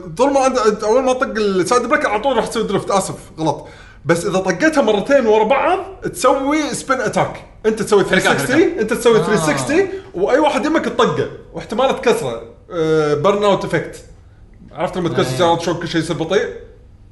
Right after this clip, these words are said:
Speaker 1: يصير.
Speaker 3: والله شوف، آه، آه، تركوا الساحة الثانيين.
Speaker 2: إي، إي.
Speaker 1: إيه.
Speaker 2: والله
Speaker 1: زين.
Speaker 2: بس، بس سووا شيء كواليتي الصراحة.
Speaker 1: إيه.
Speaker 3: إيه.
Speaker 1: ودقمة الواي، اللي، اللي هو اللي حق التيربو، في درجات من التيربو.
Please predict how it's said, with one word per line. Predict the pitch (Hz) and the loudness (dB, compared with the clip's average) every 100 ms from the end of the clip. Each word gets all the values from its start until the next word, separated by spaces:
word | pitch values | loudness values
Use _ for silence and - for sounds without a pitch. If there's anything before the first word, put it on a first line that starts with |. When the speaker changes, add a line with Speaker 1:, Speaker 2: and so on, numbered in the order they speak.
| - - - | -20 -20 -14
Speaker 1:
يصير. | 170 185 139 | -4 -2 -2
Speaker 3:
والله | - - 113 113 | -4 -14 -20 -20
شوف، | 139 131 | -20 -20
آه، | |
آه، | - 120 120 120 - - - - | -20 -20 -20 -20 -20 -20 -20 -12
تركوا | 151 - 131 | -12 -8 -10
الساحة | - 143 127 120 | -8 -6 -6 -10
الثانيين. | 110 110 120 113 110 98 - - - - 202 | -14 -16 -14 -12 -12 -16 -18 -20 -20 -10 -4
Speaker 2:
إي، | |
إي. | 294 311 294 269 | -2 -2 -4 0
Speaker 1:
إيه. | 415 370 - - - - | 2 2 -2 -12 -14 -4
Speaker 2:
والله | 247 302 269 | 2 4 2
Speaker 1:
زين. | 202 | 0
Speaker 2:
بس، | 240 | -4
بس | - 226 - - - - - | -4 -8 -8 -12 -14 -14 -14
سووا | 123 139 185 | -10 -6 -4
شيء | 185 240 240 | -4 -6 -4
كواليتي | 330 370 277 | -4 -2 -4
الصراحة. | 254 - 202 139 143 170 | -8 -6 -6 -6 -8 -4
Speaker 1:
إيه. | |
Speaker 3:
إيه. | 151 - 117 131 185 - | -4 -6 -14 -14 -16 -10
Speaker 1:
ودقمة | - 160 240 285 285 | -4 -2 0 0 0
الواي، | 294 285 277 349 339 - - - | 2 4 4 2 -2 -8 -14 -4
اللي، | 165 165 | 0 2
اللي | 170 | 2
هو | 180 185 | 2 2
اللي | 170 165 | 2 0
حق | 180 | -2
التيربو، | 160 254 254 220 370 - - - - - 139 | 0 2 4 2 -4 -8 -18 -20 -18 -12 -8
في | 220 | -4
درجات | 208 226 247 233 | 2 2 4 2
من | 190 | 0
التيربو. | 160 175 131 101 | 0 0 0 -2